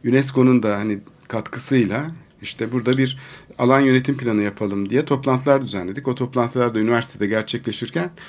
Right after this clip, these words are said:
yanıma oturuyordu tesadüfen. Ve benden kulağıma işte bir şeyler, "Ne söyleyeyim, ne söyleyeyim?" diye soruyordu. Ee, ben de dedim ki, "Şimdi biz biraz sonra, e,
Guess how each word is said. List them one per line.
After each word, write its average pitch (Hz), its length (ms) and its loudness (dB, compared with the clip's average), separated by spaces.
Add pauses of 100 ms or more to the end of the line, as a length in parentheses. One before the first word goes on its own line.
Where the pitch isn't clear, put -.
(180)
yanıma 165 280 4
oturuyordu 98 460 -2
tesadüfen. 117 640 -4 (600)
Ve 143 200 2
benden 143 320 4
kulağıma 139 420 0
işte 131 200 -4
bir 127 60 -6
şeyler, 127 300 0
"Ne 139 80 4
söyleyeyim, 107 380 2
ne 123 80 2
söyleyeyim?" 101 460 -2
diye 101 260 -2
soruyordu. 117 640 -2 (640)
Ee, 113 320 -2 (760)
ben 127 280 0
de 143 120 2
dedim 175 240 -2
ki, 160 240 -4 (340)
"Şimdi 135 300 0
biz 131 180 -2
biraz 131 240 4
sonra, 120 240 -2
e, 107 80 -6